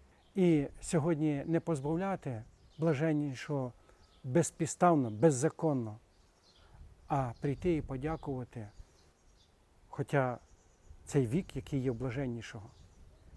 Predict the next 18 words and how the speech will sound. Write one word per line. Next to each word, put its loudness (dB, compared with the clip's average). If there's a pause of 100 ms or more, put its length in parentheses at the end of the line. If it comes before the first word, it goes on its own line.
(100)
яка 0
мудрість, -2 (220)
яка -2
молитва, -2 (300)
скільки -2
мільйонів 2 (3250)
пастви. 4 (960)
І 2
ми 4
знаємо, 0
що -8
з -4
першого -2
дня -4 (880)
російської -2
агресії -4 (680)
блаженніший 0
засудив, -4